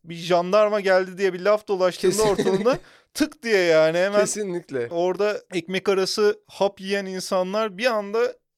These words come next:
Speaker 1: nasıl efendi durmaya başlıyorlar.
Speaker 2: Kesinlikle.
Speaker 1: Öyle bir şey lazımmış
Speaker 2: Ya şöyle,
Speaker 1: gerçekten.
Speaker 2: o zaman şuna da diyebiliriz. Yani çok tanrılı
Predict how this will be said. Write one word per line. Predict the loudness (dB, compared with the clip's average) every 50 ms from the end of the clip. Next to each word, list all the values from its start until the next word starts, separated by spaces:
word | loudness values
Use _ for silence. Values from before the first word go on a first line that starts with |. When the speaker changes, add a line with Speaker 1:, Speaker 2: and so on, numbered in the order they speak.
| _ -14
Speaker 1:
nasıl | -8 -8 -8 -6 -6 -8
efendi | -10 -6 -4 -4 -4 -4 -4 -10 -12 -10
durmaya | -10 -10 -8 -6 -6 -4 -2 -2
başlıyorlar. | -2 -2 -2 -4 -8 -6 -6 -6 -6 -6
Speaker 2:
Kesinlikle. | -6 -2 0 0
Speaker 1:
Öyle | 0 0 -2
bir | -8
şey | -10 -10 -4 0
lazımmış | 0 0 2 4 4 2 2 2 0 0
Speaker 2:
Ya | 0
şöyle, | 0 0 0
Speaker 1:
gerçekten. | -2 -2 -4 -4 -4
Speaker 2:
o | -6 -4
zaman | -2 -2 -2 -2
şuna | -2 -6 -8 -8 -6 -6 -6 -4
da | -6 -8 -6
diyebiliriz. | -6 -6 -6 -6 -8 -10 -12 -10 -6
Yani | -4 -4 -4 -4 -6 -10 -14 _ _ _ _ _ _ _
çok | -6 -4 -4 -4 -4 -4
tanrılı | -4 -2 -2 0 -2 -2 -4 -2 0 2 2 0 0 -4